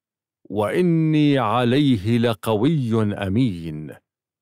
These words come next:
قال الذي عنده علم من الكتاب:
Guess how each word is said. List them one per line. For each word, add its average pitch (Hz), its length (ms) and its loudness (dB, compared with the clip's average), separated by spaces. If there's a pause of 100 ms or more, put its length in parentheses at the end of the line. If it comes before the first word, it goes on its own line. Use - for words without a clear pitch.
(840)
قال 151 240 0
الذي 165 500 0
عنده 147 720 0
علم 143 480 0
من 127 400 2
الكتاب: 113 1080 -2